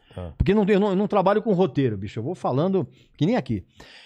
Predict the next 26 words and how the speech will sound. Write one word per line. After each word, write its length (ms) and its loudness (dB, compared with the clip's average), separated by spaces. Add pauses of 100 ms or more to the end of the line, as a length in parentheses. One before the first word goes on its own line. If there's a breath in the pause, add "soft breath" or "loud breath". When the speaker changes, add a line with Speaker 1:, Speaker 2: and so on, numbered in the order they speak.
(160 loud breath)
Speaker 2:
É, 460 4
e 100 4
o 60 2
meu 140 4
equipamento 500 2
é 40 4
um 20 4
equipamento 480 0
mesmo 200 4
dos 160 -4
anos 160 -2
setenta, 480 -6
que 220 -2
é 120 4
um, 460 -2
que 140 -4
é 20 2
um 200 2
Marantz, 600 2
que 80 -14
tem 120 0
um, 140 0 (400 soft breath)
tem, 220 0
tem 120 2
umas 200 -2
caixas 540 -2